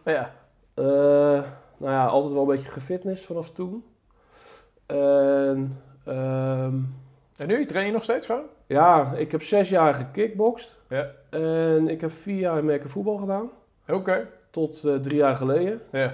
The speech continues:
Speaker 2: Toen ik, eh, geopereerd moest worden aan mijn knie.
Speaker 1: Ja.
Speaker 2: Vanwege die sport, gewoon
Speaker 1: Mm.
Speaker 2: overbelasting. Ja.
Speaker 1: Maar dan ook wel op wat hoger niveau, eh, gespeeld, toch?
Speaker 2: Ja, ehm, eigenlijk het jaar nadat ik wegging,
Speaker 1: Ja.
Speaker 2: zijn ze tweede van Nederland geworden.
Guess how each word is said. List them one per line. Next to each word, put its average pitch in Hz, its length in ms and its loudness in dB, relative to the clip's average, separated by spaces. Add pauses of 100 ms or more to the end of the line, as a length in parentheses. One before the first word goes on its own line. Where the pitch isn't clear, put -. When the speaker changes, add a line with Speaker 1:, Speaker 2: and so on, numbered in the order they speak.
(140)
Speaker 2:
Toen 135 200 -6
ik, 131 220 -8
eh, 131 80 -4 (280)
geopereerd 135 400 -6
moest 131 160 -8
worden 123 220 -8
aan 117 60 -6
mijn 120 120 -8
knie. 208 280 -10 (160)
Speaker 1:
Ja. 117 220 -2 (160)
Speaker 2:
Vanwege 139 400 0
die 123 140 -6
sport, 175 360 -8
gewoon 139 220 -6
Speaker 1:
Mm. 160 60 -4
Speaker 2:
overbelasting. 165 640 -4 (1200)
Ja. - 100 -4
Speaker 1:
Maar 156 100 2
dan 160 140 0
ook 165 140 0
wel 170 100 4
op 151 60 0
wat 156 100 -2
hoger 156 240 2
niveau, 151 460 0
eh, 120 140 -6 (140)
gespeeld, 117 340 -8
toch? 123 100 -16 (600)
Speaker 2:
Ja, 196 440 8
ehm, 185 380 6 (640)
eigenlijk 180 440 2
het 160 420 -10
jaar 170 520 0
nadat 175 520 2
ik 135 120 -2
wegging, 220 480 0 (160)
Speaker 1:
Ja. - 220 -2 (260)
Speaker 2:
zijn 180 320 -2
ze 170 100 -8
tweede 190 300 -4
van 160 100 -6
Nederland 202 320 -2
geworden. 214 360 -6